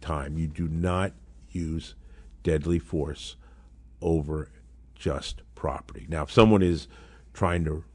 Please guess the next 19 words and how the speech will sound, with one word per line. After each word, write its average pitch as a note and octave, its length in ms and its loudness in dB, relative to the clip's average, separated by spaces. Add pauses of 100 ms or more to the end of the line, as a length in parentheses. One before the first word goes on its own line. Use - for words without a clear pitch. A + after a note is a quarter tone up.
rob B2+ 500 10
you A2 180 8
of F#2 140 2
property F2 480 -6
and E2+ 120 -2
they F#2 140 6
themselves F2 540 2
are F2 220 0
threatening B2 720 6
you F#2+ 160 2
with E2+ 200 -4
a D#2 80 -10
weapon, D#2 540 -8 (480)
well, A2 200 8
then G#2+ 400 4 (140)
it's - 220 -4
not D3+ 260 2
the A2+ 100 4
robbing G#2 720 6